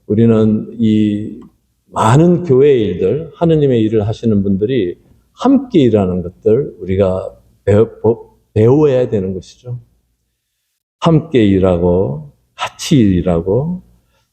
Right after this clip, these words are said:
다른 사람들의 부족함도 인내하고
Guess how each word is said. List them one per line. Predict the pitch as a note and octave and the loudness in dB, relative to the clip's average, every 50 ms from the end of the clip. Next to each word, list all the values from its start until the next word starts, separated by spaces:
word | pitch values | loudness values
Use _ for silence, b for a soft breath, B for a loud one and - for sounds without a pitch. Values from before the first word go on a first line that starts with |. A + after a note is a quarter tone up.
| _ | _
다른 | - F#2 F#2+ G#2 B2 C3+ C3 | -4 0 2 4 4 4 4
사람들의 | C3+ C#3+ C#3+ C#3+ C#3+ D3 C#3 C#3+ C#3 C#3 B2+ - | 4 4 4 4 2 2 2 2 2 2 2 0
부족함도 | - C#3+ D3 F#3+ - - - D#3+ C3+ A2+ G#2+ G2 F#2+ F#2+ G2 F#2 F2+ E2+ - - _ | -2 -2 0 0 -2 -2 -2 -2 0 2 2 0 0 0 0 -2 -2 -4 -8 -10 _
인내하고 | - F3+ G3+ G3+ F3 D3 A#2 F#2 F#2+ F#2 F2 - - A#2 D3 F3 F3 | 0 2 2 4 2 2 0 -2 -2 -4 -6 -6 -8 -8 -8 -8 -10